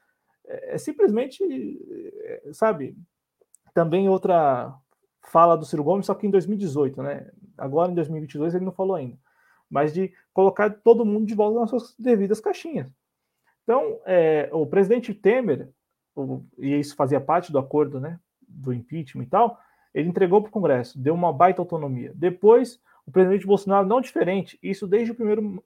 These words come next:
ano de mandato, não foi agora, ah, quando ele se aliou de vez, se entregou de vez, ou teria se entregado de vez ao Centrão. Não é bem assim, não foi de agora. Desde o primeiro ano do, do governo Bolsonaro, o Congresso tem muita autonomia, porque o presidente, ou a presidência da República, ela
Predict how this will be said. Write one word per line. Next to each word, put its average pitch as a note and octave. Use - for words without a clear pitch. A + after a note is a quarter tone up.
ano F#3+
de D3+
mandato, C3
não D3+
foi G#3+
agora, C3+
ah, G3+
quando D3
ele C3
se C3+
aliou C#3
de C3
vez, C3
se -
entregou C3+
de C3
vez, C#3
ou C3
teria D#3
se D#3
entregado C3
de B2+
vez C#3
ao B2+
Centrão. -
Não C4
é A#4
bem C#3
assim, A#2
não F3+
foi F#4+
de F4
agora. B2
Desde G#3
o -
primeiro G#3
ano D3+
do, C3+
do C3+
governo C3
Bolsonaro, C3+
o C#3
Congresso F3+
tem G#3+
muita C4
autonomia, G#3
porque A3+
o A3
presidente, G3+
ou C3+
a C3+
presidência D3
da D#3
República, F3+
ela G#3+